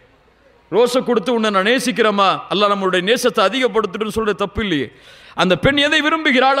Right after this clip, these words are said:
அதை ஒரு அன்பளிப்பாக அந்த பெண்ணுக்கு செய்வது தப்பு இல்லையே. இப்படி அன்பும் பாசமும் காதலாக அந்த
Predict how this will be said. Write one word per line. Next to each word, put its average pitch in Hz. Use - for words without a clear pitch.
அதை 240
ஒரு 220
அன்பளிப்பாக 285
அந்த 226
பெண்ணுக்கு 269
செய்வது 254
தப்பு 262
இல்லையே. 208
இப்படி 170
அன்பும் 226
பாசமும் 233
காதலாக 190
அந்த 165